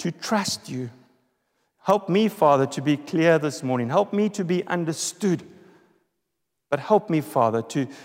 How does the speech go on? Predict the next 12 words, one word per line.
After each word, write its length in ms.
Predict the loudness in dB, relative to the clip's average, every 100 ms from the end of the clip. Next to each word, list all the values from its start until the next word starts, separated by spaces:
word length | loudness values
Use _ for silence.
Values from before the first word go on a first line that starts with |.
| -14 -8
to 100 | -8
preach 500 | -2 0 0 -2 0
your 140 | 2
word 260 | 4 2 2
faithfully, 760 | 0 2 2 0 -4 -2 -2 -6 -20 -20 -20 _ _ _ _ _ _ _ _ -2
to, 220 | 0 0
to 160 | -2
be 160 | -4 -4
found 340 | 0 2 2 0
trustworthy 720 | -2 2 2 0 2 4 4 -2 -4 -18 0
of 320 | 2 2 -2 -18 -20 -20 -20 -20 _ _ _ -20 -6
the 320 | -2 0